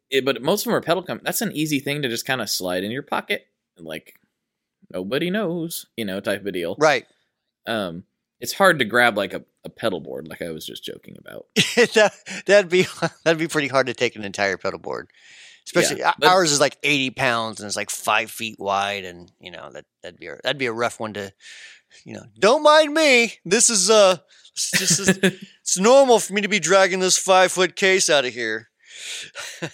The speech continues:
Speaker 1: Well, well, now, to Nam's credit, there was a s-, a kind of a funny story that happened, going back to talking about Scott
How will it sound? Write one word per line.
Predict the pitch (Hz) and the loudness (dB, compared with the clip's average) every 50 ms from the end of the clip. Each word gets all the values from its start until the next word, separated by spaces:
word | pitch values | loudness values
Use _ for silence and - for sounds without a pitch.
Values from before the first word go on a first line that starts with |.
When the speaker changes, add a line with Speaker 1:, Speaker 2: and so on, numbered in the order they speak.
| - _ 165 143 - _ - - - - | -10 _ -12 -12 -12 _ -14 -14 -14 -10
Speaker 1:
Well, | - 151 - - _ - - 165 - | -10 -10 -10 -12 _ -16 -16 -14 -2
well, | - 156 160 - - - _ - | 2 2 2 2 0 -4 _ 2
now, | 156 165 165 156 147 | 4 4 4 2 0
to | - - - 196 180 | -4 -2 0 2 2
Nam's | 165 165 165 175 175 160 147 - | 4 4 4 4 2 0 -2 -2
credit, | - - 190 165 131 120 - - - | 2 2 4 4 4 4 2 0 0
there | 120 123 | 0 2
was | 123 131 135 143 143 143 | 4 6 6 6 4 4
a | 135 | 0
s-, | 120 - - | -2 0 -2
a | 113 113 | -4 -4
kind | - - 135 135 | -2 -2 0 0
of | 131 120 | 0 -2
a | 110 | -4
funny | 107 - 113 107 104 | -6 -6 -8 -6 -6
story | - - - 110 104 104 | -6 -4 -4 -2 -2 -2
that | 101 80 | -2 -2
happened, | 95 110 107 - 104 98 98 95 - _ | -4 -6 -6 -6 -6 -8 -10 -12 -12 _
going | - 123 120 113 | -4 -4 -2 -2
back | 107 113 107 - | -2 -2 -4 -4
to | - 98 | -6 -4
talking | - 110 101 - 104 | -4 -4 -2 -4 -6
about | 98 95 90 - - | -6 -6 -6 -6 -6
Scott | - - 113 101 98 - - | -6 -4 -4 -4 -4 -6 -10